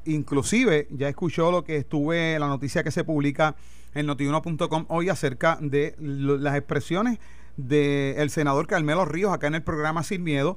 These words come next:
donde inclusive él hizo un llamado a que ya detengan todo, todo ese tip-, todo ese tipo de ataques,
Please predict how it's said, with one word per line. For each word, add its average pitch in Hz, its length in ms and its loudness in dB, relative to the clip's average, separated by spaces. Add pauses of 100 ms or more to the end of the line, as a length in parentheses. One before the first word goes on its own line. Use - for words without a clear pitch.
(400)
donde 147 300 2
inclusive 151 480 0
él 208 80 0
hizo 180 160 0
un 202 80 0
llamado 202 340 4
a 247 60 -2
que 185 100 -2
ya 151 140 4
detengan 175 600 0
todo, 156 260 2
todo 165 280 0
ese 175 200 0
tip-, 170 200 -6
todo 143 180 0
ese 180 140 -2
tipo 185 220 -2
de 180 60 6
ataques, 214 360 0